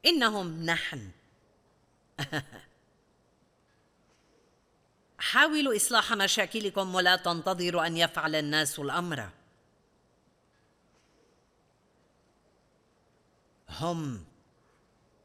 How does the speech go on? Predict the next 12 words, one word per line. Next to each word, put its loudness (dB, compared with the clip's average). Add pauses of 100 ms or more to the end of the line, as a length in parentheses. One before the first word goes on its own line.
(480)
في -6
يوحنا -2
خمسة -2
والآيات -2
الثمانية -4
الأولى 0 (120)
وردت 0
قصة -4 (640)
ذكرتها 2
مرارا 4
في -2
عظاتي، 0